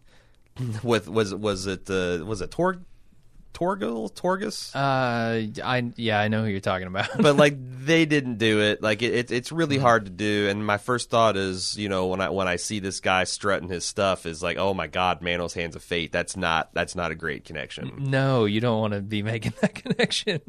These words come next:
Speaker 1: Yeah, and when I see the, the monster's face, like, instead of being
Speaker 2: Mm-hmm.
Speaker 1: horrified, it's like, this is just some, just some grandpa with red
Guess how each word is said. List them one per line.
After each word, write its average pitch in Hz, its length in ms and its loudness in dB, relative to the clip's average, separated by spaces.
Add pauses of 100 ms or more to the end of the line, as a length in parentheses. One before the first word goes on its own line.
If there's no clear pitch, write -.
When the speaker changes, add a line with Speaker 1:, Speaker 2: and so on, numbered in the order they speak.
(140)
Speaker 1:
Yeah, 104 580 4
and 127 200 2
when 139 100 6
I 131 60 6
see 165 180 0
the, 139 140 0
the 110 180 -6
monster's 117 540 2
face, 123 400 2
like, 90 160 0
instead 113 180 -4
of 104 60 -6
being 98 160 -2
Speaker 2:
Mm-hmm. 107 60 -6
Speaker 1:
horrified, 101 460 2
it's 85 120 -6
like, 87 180 -2
this 123 220 -8
is 135 80 -10
just - 260 -6
some, 87 580 -6 (1700)
just 113 240 -4
some 135 180 0
grandpa 101 720 4
with 98 140 -2
red 107 260 2